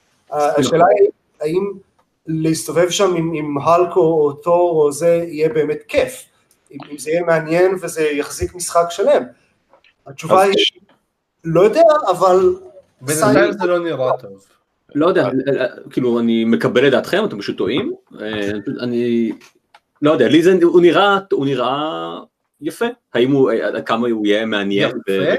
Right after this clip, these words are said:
Speaker 2: וכיפי וזה.
Speaker 4: רגע, ספציפית
Speaker 2: מה?
Speaker 4: גרפית הוא נראה לך טוב?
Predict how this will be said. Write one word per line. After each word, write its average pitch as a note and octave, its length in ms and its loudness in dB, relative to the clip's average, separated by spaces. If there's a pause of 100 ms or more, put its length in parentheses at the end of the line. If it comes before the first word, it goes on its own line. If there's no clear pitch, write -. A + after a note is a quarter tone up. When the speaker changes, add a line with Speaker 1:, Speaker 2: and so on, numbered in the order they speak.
Speaker 2:
וכיפי A3+ 260 -12
וזה. F#2+ 360 -8
Speaker 4:
רגע, C#3+ 200 -4 (160)
ספציפית - 480 -12
Speaker 2:
מה? F3 140 -6
Speaker 4:
גרפית D3+ 540 -4
הוא G3+ 100 -14
נראה C#3+ 280 -8
לך E3 220 -8 (120)
טוב? G3+ 420 -6